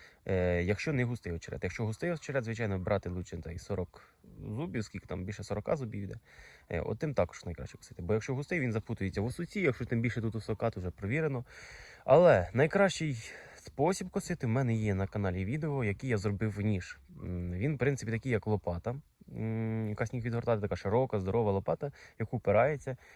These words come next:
і, в принципі, без нагрузки накошується очерет дуже і дуже швидко. Е, також буде в описі відео, якщо вам то цікаво,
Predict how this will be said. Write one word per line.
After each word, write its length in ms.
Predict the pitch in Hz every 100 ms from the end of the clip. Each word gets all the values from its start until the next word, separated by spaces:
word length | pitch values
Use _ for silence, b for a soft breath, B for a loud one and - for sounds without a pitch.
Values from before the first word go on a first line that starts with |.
| B
і, 140 | - 135
в 40 |
принципі, 580 | - 131 131 113 110 101
без 300 | 92 113 98
нагрузки 480 | 92 87 147 151 104
накошується 560 | 90 - 131 110 90
очерет 340 | 85 - 117 123
дуже 300 | - 110 127
і 120 | 131 95
дуже 240 | 98 92
швидко. 440 | - 90 80 - - B B B B B B B B B B - -
Е, 360 | 110 101 95 95
також 240 | 151 123 104
буде 180 | 104
в 140 | 98 107
описі 300 | 104 95 131
відео, 420 | 185 190 151 131
якщо 220 | 110 -
вам 100 | 104
то 100 | 98
цікаво, 480 | 127 120 175 160 107